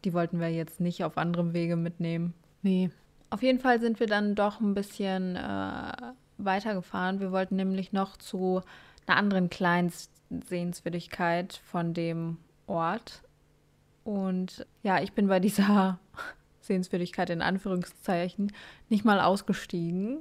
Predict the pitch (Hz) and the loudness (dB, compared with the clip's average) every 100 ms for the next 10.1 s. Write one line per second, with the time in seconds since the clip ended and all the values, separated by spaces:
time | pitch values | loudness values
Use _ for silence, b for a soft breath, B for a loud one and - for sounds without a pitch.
0 | - - 196 190 190 208 202 196 196 190 | -8 0 6 8 8 6 8 8 8 4
1 | - 208 196 202 214 214 220 _ _ - | 4 4 6 6 6 2 -2 _ _ -2
2 | 202 196 185 208 196 196 180 185 185 185 | 4 6 8 8 8 4 2 2 2 2
3 | 196 185 185 185 196 185 190 - 185 - | 2 4 4 4 4 2 0 0 0 6
4 | 208 208 233 220 208 220 220 226 240 - | 6 8 6 4 4 2 4 4 2 -2
5 | B B B B 190 214 202 202 185 165 | B B B B 10 12 12 12 10 10
6 | 214 208 185 190 190 185 175 180 175 180 | 12 10 8 6 6 6 6 6 6 4
7 | 185 170 175 - 190 185 175 185 202 202 | 2 2 -2 2 2 2 2 4 4 6
8 | 196 185 190 185 190 202 190 196 262 - | 6 6 6 6 4 2 2 8 8 8
9 | 202 202 202 202 190 190 202 185 190 190 | 6 6 6 6 4 4 4 6 6 6
10 | 196 | 4